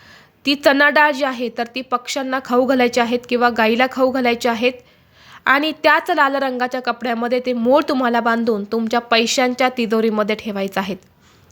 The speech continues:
यामुळे घरातील सर्व आर्थिक समस्या ज्या आहेत, तर त्या दूर होतात. तर अशा पद्धतीने तुम्हाला उद्याच्या दिवशी हा एक उपाय जो आहे,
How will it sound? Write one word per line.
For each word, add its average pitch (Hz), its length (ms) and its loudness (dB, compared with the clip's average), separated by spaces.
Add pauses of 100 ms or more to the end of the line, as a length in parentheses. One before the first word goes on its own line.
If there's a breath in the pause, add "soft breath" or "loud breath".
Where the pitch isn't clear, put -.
(140 soft breath)
यामुळे 269 300 4
घरातील 269 440 0
सर्व 269 300 0 (160)
आर्थिक 247 560 0
समस्या 262 560 -2
ज्या 240 160 -2
आहेत, 214 300 -6
तर 208 80 0
त्या 226 240 0 (520 loud breath)
दूर 285 300 4
होतात. 226 360 0 (540 soft breath)
तर 277 80 4
अशा 339 360 2
पद्धतीने 320 640 -2
तुम्हाला 269 360 -2
उद्याच्या 254 440 -2
दिवशी 240 500 -2 (160)
हा 254 340 2
एक 294 300 0
उपाय 269 380 2
जो 277 180 0
आहे, 233 260 -6